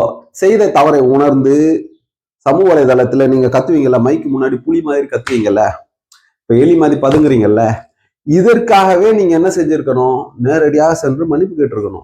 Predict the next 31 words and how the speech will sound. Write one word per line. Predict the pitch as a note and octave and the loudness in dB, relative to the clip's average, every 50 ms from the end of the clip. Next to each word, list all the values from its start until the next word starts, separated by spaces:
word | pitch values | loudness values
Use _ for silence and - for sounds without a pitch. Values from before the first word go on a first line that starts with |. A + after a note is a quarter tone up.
| _ - | _ -8
"தப்பு | - G#2+ - A#2+ A#2+ B2 | -8 -8 -6 -6 -4 -4
செஞ்சுட்டேன், | G#2+ G#2 G2+ - A2 A2+ A2+ G#2+ | -2 -4 -2 -2 -2 -2 0 0
மன்னிச்சிருங்க | G2+ G#2 A2+ B2 B2 B2 B2 G#2+ G#2 G#2+ | 0 2 2 2 0 0 -2 -2 0 0
ஐயா" | G#2+ G#2 G#2+ A2 A#2 B2+ | 0 2 2 2 2 4
அப்படின்னு | C#3+ D3+ D3+ E3 C#3+ A2+ G#2 A#2 B2+ B2+ A#2+ - | 4 4 4 4 2 0 0 -2 -2 -4 -4 -4
கையில | A2+ A#2 C3+ C#3 C3+ B2 | -2 -2 0 0 -2 -4
பிடிப்பீங்களோ, | - B2 A2 - G#2+ G#2 G#2 A2 A2+ | -6 -12 -12 -10 -10 -6 -6 -6 -4
கையை | - A2 A#2 C3 A#2+ | -2 -2 -2 -2 -2
பிடிச்சிட்டு | A#2 A2 A2+ A#2+ A2+ - | -4 -8 -10 -10 -14 -4
காலா | - G#2+ A2+ A#2+ A#2+ A2 | 0 2 2 2 2 2
நினைப்பீங்களோ, | G#2+ G#2+ A2 G#2+ G#2+ - G#2+ G2 G2 - - - - _ _ _ _ _ _ _ _ - | 0 0 -2 -2 -4 -6 -8 -6 -4 -6 -6 -6 -10 _ _ _ _ _ _ _ _ -4
ஏதோ | - F3+ G#3+ B3+ A#3+ | 0 0 2 2 2
ஒண்ணு | A3+ G3+ - | 2 0 0
செஞ்சு | G3 G3+ G#3+ | 0 0 0
மன்னிப்பு | F#3+ F3+ F3+ F3 F#3 F3 | 0 0 0 0 0 0
கேட்டிருக்கலாம். | D#3 B2 A#2+ A2 G#2+ G2+ - - - - _ _ _ _ _ _ _ _ _ _ _ | 0 0 0 0 0 -2 -2 -4 -6 -16 _ _ _ _ _ _ _ _ _ _ _
அதை | _ - G2 G#2+ B2 B2 | _ -6 -2 2 2 2
விடுத்து | B2+ B2+ B2+ - D3+ | 2 2 0 0 0
விட்டு, | C#3 B2 - - B2 A#2 A2+ A2+ G#2+ - - _ _ _ | -2 -2 -2 -2 -2 0 0 0 -2 -6 -10 _ _ _
"நான் | - F2+ G#2 A2+ G2+ | -8 -4 -2 -2 -2
நாலு | F2 E2 G2 A#2+ C3+ | -2 -2 0 0 -2
செவுத்துக்குள்ள | C3 C3+ C3 C3+ C3+ C3+ C3+ C3 B2+ B2 | 0 0 -2 -2 -2 -2 0 0 2 2
தான் | C3 C3 A#2+ | 2 2 2
கேட்பேன், | A#2 A#2+ A#2 A#2+ - A#2 A2 - - - _ _ _ _ _ _ _ _ _ _ _ _ _ - | 2 0 0 0 0 0 0 0 -2 -6 _ _ _ _ _ _ _ _ _ _ _ _ _ -2
பொது | A2 A#2+ D3 D3+ D3+ | 0 2 2 4 4
வெளியில | D3 C#3 C3 B2+ A#2+ | 2 2 2 0 0
கத்திருவேன்" | - A#2 A#2 C3 C#3 B2+ A#2+ A#2+ A2+ G#2+ - - - - - | -2 -2 -2 0 0 2 2 2 2 0 -2 -6 -10 -12 -10
அப்படின்னா | - G2 G2+ G#2 G2+ A2+ D3 | -8 -2 -2 -2 -2 0 -2
அது | D3+ B2+ F#2 F#2 F2 E2 C#2+ - - _ _ _ _ _ _ _ - | -2 -2 -4 -4 -6 -8 -10 -12 -16 _ _ _ _ _ _ _ -6
முட்டாள்தனமான | G#2+ G#2+ B2 D3 D3 - B2+ A2+ G#2+ G#2+ G#2+ G#2+ G2+ | -4 -2 0 0 0 0 0 0 0 2 2 0 0
செயல். | - - F#2+ F#2 F2 - - | -2 -2 -2 -2 -2 -2 -6